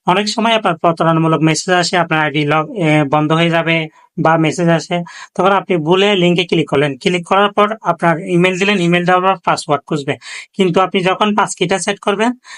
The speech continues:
ইমেইল দেওয়ার পর আপনার, এ, পাসওয়ার্ড খুঁজবে না, আপনার ফিঙ্গারপ্রিন্ট বা ফেস আইডি দিয়ে আপনি আইডি log in করতে পারবেন। তখন বুঝে যাবেন এটা Facebook-এর অ্যাপস না, এটা হচ্ছে ফেক অ্যাপস। ঠিক আছে? হ্যাঁ। আরেকটা বিষয় হচ্ছে,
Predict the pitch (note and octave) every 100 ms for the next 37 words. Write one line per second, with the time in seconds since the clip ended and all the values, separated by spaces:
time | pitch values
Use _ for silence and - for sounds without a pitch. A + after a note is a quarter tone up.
0 | - F#3+ F#3+ G#3 G#3+ G#3 G3+ G#3+ F#3+ F3
1 | F3 F3+ G3 G#3+ F#3 D#3+ D#3 D3+ E3 -
2 | F3 - F#3 G#3 G#3+ A3+ E3+ E3+ E3 E3
3 | E3 F3 F#3+ F#3+ G3 F3+ E3 F#3 F#3 G3
4 | G3+ F#3+ G#3+ A#3+ - E3 C#3 D3+ D3+ D#3
5 | E3 E3 D3 C#3+ C#3 E3+ G3 F3+ F3+ F#3
6 | G3+ A#3+ A#3+ - - - F3 F3+ F#3 E3+
7 | F3 G3+ F#3 F3 - G3+ F3 E3+ E3+ G3
8 | E3+ E3+ E3 - D#3 - - _ - _
9 | - F3+ G3 F#3+ F3+ E3 _ _ _ _
10 | _ _ _ _ _ _ _ _ _ -
11 | E3 E3+ A#3+ B3+ _ _ _ - F#3+ F3+
12 | A#3 A3 G#3+ A3+ A3 G#3+ A#3 A#3